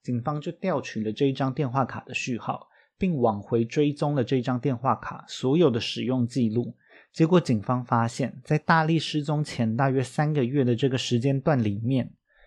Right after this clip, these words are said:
这一张电话卡呢，总共被使用了三十二次。而这些电话里面呢，有打给拔蜡的父母、拔蜡的女朋友们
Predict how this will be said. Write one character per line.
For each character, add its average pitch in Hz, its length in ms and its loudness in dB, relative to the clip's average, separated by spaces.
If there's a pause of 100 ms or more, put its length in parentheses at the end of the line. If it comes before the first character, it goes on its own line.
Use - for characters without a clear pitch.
(140)
这 160 140 4
一 160 60 4
张 156 240 2
电 160 220 4
话 151 240 4
卡 104 280 -4
呢， 104 240 -2
总 113 220 0
共 147 180 0
被 151 100 2
使 117 260 -2
用 127 180 0
了 110 80 2
三 135 280 0
十 - 160 -6
二 110 200 2
次。 - 340 -8 (560)
而 139 140 4
这 160 120 0
些 180 160 0
电 175 260 2
话 151 200 2
里 117 160 2
面 117 320 2
呢， 113 300 -2
有 120 120 2
打 113 220 2
给 135 160 2
拔 113 260 2
蜡 147 140 2
的 127 80 0
父 123 300 -4
母、 107 200 -6 (300)
拔 120 160 0
蜡 156 140 4
的 131 100 0
女 117 160 2
朋 117 220 -2
友 131 100 -2
们 107 240 -2